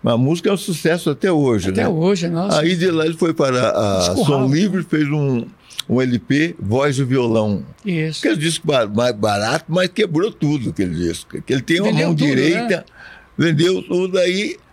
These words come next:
Speaker 1: a Som Livre, aí a, a Odeon contratou o Djavan. Aí fez aquele disco Cara de Índio, aquele, sabe, que ele tá
Speaker 2: Sucesso
Speaker 1: com a
Speaker 2: também.
Speaker 1: sandália também. Começou ali,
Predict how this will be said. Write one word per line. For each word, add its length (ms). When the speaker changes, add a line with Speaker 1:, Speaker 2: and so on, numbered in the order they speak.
Speaker 1:
a 80
Som 320
Livre, 460
aí 160
a, 60
a 220
Odeon 380
contratou 580
o 60
Djavan. 520
Aí 140
fez 220
aquele 280
disco 320
Cara 280
de 160
Índio, 360
aquele, 500
sabe, 300
que 80
ele 60
tá 120
Speaker 2:
Sucesso 80
Speaker 1:
com 60
a 80
Speaker 2:
também. 180
Speaker 1:
sandália 500
também. 380
Começou 520
ali, 360